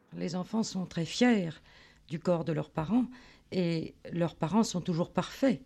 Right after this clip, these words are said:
dans leur nudité, comme partout ailleurs. Mais, euh, il y a des périodes dans la vie de l'enfant où il ne voit rien, d'abord.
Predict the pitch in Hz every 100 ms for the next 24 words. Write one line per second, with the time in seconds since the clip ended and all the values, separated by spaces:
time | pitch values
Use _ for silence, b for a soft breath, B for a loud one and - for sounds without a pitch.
0 | - - 160 156 156 160 143 - 214 123
1 | - 85 107 139 - - - 160 180 196
2 | 226 170 - B B B B 190 190 180
3 | - - - 156 151 143 b b b 208
4 | 202 202 240 160 170 - 262 226 226 123
5 | 160 165 147 175 143 160 156 233 254 -
6 | B B B - 220 240 - 196 185 180
7 | 214 170 160 147 127 - 139 147 113 110